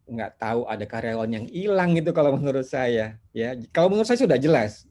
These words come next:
Kalau menurut saya udah jelas dan ini, ini, ini ya-, yang logis aja gitu, yang logis aja. Jangan nunggu sampai kelar hari kelima baru kita lakukan pemanggilan, ribut gitu ya. Panggil, nggak ada saut,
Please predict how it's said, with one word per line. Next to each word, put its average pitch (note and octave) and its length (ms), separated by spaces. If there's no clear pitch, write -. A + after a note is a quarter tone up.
Kalau C#3 160
menurut D3 160
saya F3+ 160
udah C#3 160
jelas D3 160
dan D3 160
ini, F3+ 240
ini, G3 320
ini F3 160
ya-, D3+ 240
yang D#3 160
logis D#3 400
aja E3+ 400
gitu, C3 240
yang B2 160
logis C3 240
aja. A#2+ 320
Jangan C3 240
nunggu D3 240
sampai C3 240
kelar B2+ 240
hari A#2 240
kelima A#2 320
baru C3 240
kita C#3+ 160
lakukan C#3+ 320
pemanggilan, B2+ 480
ribut B2+ 320
gitu G2 320
ya. - 20
Panggil, G2 560
nggak - 160
ada G2+ 160
saut, F#2+ 400